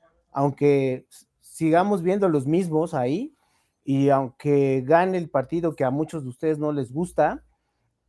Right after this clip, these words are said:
pero va a ganar, ¿no? O sea, yo vengo aquí a da-, a hablarle con, básicamente con datos, o sea,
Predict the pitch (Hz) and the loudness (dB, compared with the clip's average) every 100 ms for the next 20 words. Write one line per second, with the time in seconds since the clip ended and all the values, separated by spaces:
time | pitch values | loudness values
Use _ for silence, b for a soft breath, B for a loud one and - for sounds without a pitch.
0 | _ _ - 143 135 131 151 175 139 127 | _ _ 4 4 6 4 4 4 2 0
1 | 151 196 294 - - - 127 170 247 131 | 0 0 -2 -10 -20 -12 -8 -6 -8 -2
2 | 139 139 123 120 147 147 147 151 147 139 | 0 0 -2 -2 2 2 2 2 0 2
3 | 143 143 143 143 131 131 139 143 - 110 | 2 2 0 -2 -4 -2 -4 -6 -10 -16
4 | 107 _ 131 135 156 120 131 139 135 - | -16 _ -8 -8 -8 -6 -4 -4 -6 -6
5 | 110 107 131 - 127 202 - 107 120 104 | -6 -2 -2 -4 -10 -12 -18 -16 -14 -14